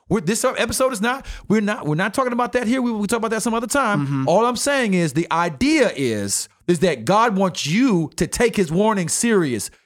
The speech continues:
Speaker 1: You, Paul says over and over again, you are in him if
Speaker 2: Right.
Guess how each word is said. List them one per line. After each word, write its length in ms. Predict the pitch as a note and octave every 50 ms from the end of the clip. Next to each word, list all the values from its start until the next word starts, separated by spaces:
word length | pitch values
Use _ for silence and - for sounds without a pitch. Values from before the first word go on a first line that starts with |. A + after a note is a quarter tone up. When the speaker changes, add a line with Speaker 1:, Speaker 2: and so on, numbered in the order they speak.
| _ -
Speaker 1:
You, 480 | B2+ C#3 E3 A#3 D4 D#4 A#3+ D3+ G#2+ - -
Paul 240 | - A#3 A#3+ A3+
says 300 | F#3+ - G#3+ G#3 F#3+ D#3+
over 220 | G3+ A#3 A#3+ C4 C4
and 80 | A#3+
over 200 | A#3 A#3 G3+ G#3
again, 380 | G#3+ G3 E3 G3+ G3 D#3 B2+ G#2+ - - - - -
you 260 | C3+ G3 B3 B3+ A#3+
are 160 | A#3 A#3 A3
in 160 | G#3 A#3 A#3
him 380 | G3 D#3+ A3+ A#3+ A#3 A3+ G3 G3+
if 680 | - - G#4+ A4 A4 G4+ - - - - - - - -
Speaker 2:
Right. 340 | E3 D#3+ D3 C#3 B2+ A#2